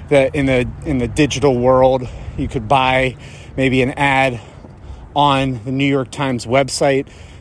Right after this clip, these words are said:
compared to creating your own website. Now, nobody in their right minds would build their own website and expect to get the same number of eyes on their site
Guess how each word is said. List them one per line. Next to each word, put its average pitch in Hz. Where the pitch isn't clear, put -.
compared 131
to 131
creating 143
your 131
own 139
website. 110
Now, 147
nobody 160
in 151
their 139
right 151
minds 139
would 143
build 156
their 151
own 139
website 131
and 143
expect -
to 156
get 139
the 120
same 143
number 143
of 110
eyes 127
on 165
their 143
site 156